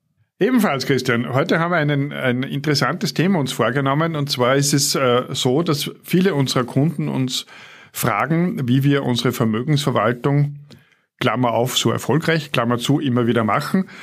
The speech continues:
Und, äh, ich, wir erklären dann, dass wir sehr viel mit Investmentfonds arbeiten und, äh, da kommt immer die Frage, warum macht ihr eigentlich Investmentfonds?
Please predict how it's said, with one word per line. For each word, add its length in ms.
Und, 440
äh, 300
ich, 680
wir 120
erklären 400
dann, 160
dass 160
wir 100
sehr 260
viel 220
mit 220
Investmentfonds 680
arbeiten 560
und, 460
äh, 160
da 240
kommt 260
immer 160
die 120
Frage, 460
warum 440
macht 320
ihr 40
eigentlich 220
Investmentfonds? 840